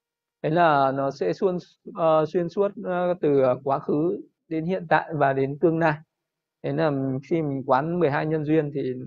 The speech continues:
sẽ quán như thế. Vậy thì, ờ, một cái hành giả muốn hành được cái pháp thiền, tuệ quán về nhân duyên, thì vị đó cũng giống như những cái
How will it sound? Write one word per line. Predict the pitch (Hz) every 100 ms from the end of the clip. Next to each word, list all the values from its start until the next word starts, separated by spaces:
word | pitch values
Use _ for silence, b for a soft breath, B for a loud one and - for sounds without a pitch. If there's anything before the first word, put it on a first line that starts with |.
| 139
sẽ | - 156 160 156
quán | - 135 147
như | 165 151
thế. | 139 147 _ _ _ _ _ _ -
Vậy | 151
thì, | 160
ờ, | 156 147 147
một | 147 147
cái | 160 147 151 170
hành | 180 180
giả | 151 127
muốn | 135 151 190 196
hành | 196 147 135 135
được | 135 135
cái | 147 147 156 170 170
pháp | 208 214 -
thiền, | 160 123 117 _ -
tuệ | 151 -
quán | 147 156
về | 175
nhân | 143 151 156
duyên, | 170 160 - _ _ _ _ -
thì | 139
vị | 143
đó | 147 135 151
cũng | 156 208 208 196
giống | 170 147
như | 190 185 165
những | 165
cái | 185